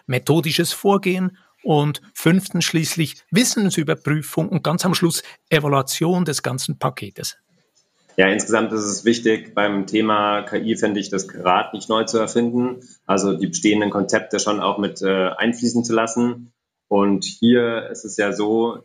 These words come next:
Speaker 2: dass du mit Chat G P T überlegen solltest, welche Schritte können dich unterstützen? Also wo hast du bislang vielleicht auch Herausforderungen gehabt? Wo hast du persönliche Schwächen? Äh, wie kannst du mit Hilfe dieses Tools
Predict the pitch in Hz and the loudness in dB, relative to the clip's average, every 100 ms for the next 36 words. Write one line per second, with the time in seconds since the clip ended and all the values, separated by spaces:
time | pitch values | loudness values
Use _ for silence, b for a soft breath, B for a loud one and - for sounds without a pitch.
0 | - 95 - - 107 104 98 113 98 92 | -6 -4 -4 -8 -6 -4 -2 -2 -2 -4
1 | 87 110 110 101 98 113 104 101 101 101 | -4 2 2 2 2 2 2 0 0 -4
2 | 98 - 101 104 107 - 123 113 104 113 | -8 -4 -2 0 -2 0 0 2 0 0
3 | 101 95 101 98 - - 90 82 85 - | -2 -2 -2 2 0 0 -4 -4 -6 -16
4 | _ 95 90 110 107 104 - 117 - 107 | _ 0 2 2 2 0 -2 -4 0 -2
5 | 107 101 98 95 98 98 87 92 - 95 | -2 0 0 0 -2 0 0 0 0 -2
6 | 85 85 82 85 - _ 104 104 104 - | -2 -2 -2 -2 -4 _ 0 0 -2 -2
7 | 110 90 98 107 110 104 101 98 98 - | -2 -2 -2 0 2 0 0 0 0 0
8 | 107 - 95 85 85 _ _ 92 90 110 | 0 0 -6 -6 -10 _ _ -8 -6 -2
9 | 107 104 - 104 101 101 104 113 - 95 | 0 0 0 2 2 0 2 0 2 -2
10 | 95 95 - 117 120 120 117 - - | -2 -2 -2 2 4 4 0 -8 -14